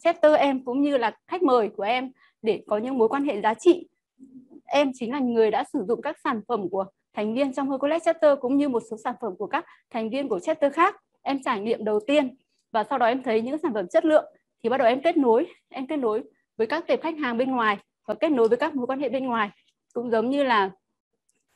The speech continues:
tạo điều kiện cho các anh chị em trong chapter mình có cơ hội kinh doanh, cũng giống như là tạo điều kiện cho những thành viên bên ngoài người ta biết được chất lượng của B N I,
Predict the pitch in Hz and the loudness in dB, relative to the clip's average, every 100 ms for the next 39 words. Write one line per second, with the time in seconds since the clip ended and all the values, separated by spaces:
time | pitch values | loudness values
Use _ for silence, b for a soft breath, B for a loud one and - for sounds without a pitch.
0 | _ 262 233 214 214 247 - 269 302 277 | _ 0 0 -2 -2 -4 -4 -4 -2 0
1 | 277 - - 269 269 254 277 311 277 254 | -2 -2 -4 -4 -4 -6 -4 -2 -2 -2
2 | 226 180 214 285 240 269 254 269 269 254 | -4 -4 0 2 0 0 -2 0 -2 -6
3 | _ _ - 226 226 262 269 226 220 214 | _ _ -8 -2 0 2 0 0 0 0
4 | 208 220 - 254 247 330 339 240 233 247 | 0 -2 -2 -4 -2 -4 -2 -4 -2 -2
5 | 262 247 233 208 247 269 - 269 - 359 | -2 -2 -2 0 0 0 -2 -8 -4 -2
6 | 349 262 220 202 254 269 269 | 0 0 -2 -2 -2 -2 -4